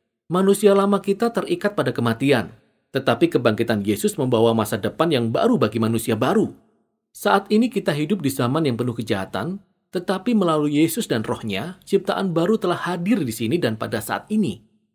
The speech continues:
Dari sini kita menuju ke kitab Wahyu, di mana seluruh kisah Alkitab menyatu ke dalam simbol dan gambaran yang sangat kuat. Yesus digambarkan sebagai anak domba yang disembelih yang kemudian diagungkan sebagai raja ilahi atas dunia.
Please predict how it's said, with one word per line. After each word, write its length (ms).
Dari 320
sini 320
kita 320
menuju 400
ke 160
kitab 160
Wahyu, 480
di 60
mana 340
seluruh 380
kisah 400
Alkitab 340
menyatu 460
ke 80
dalam 240
simbol 400
dan 100
gambaran 460
yang 160
sangat 340
kuat. 300
Yesus 400
digambarkan 560
sebagai 320
anak 240
domba 320
yang 160
disembelih 520
yang 200
kemudian 480
diagungkan 640
sebagai 400
raja 240
ilahi 480
atas 320
dunia. 480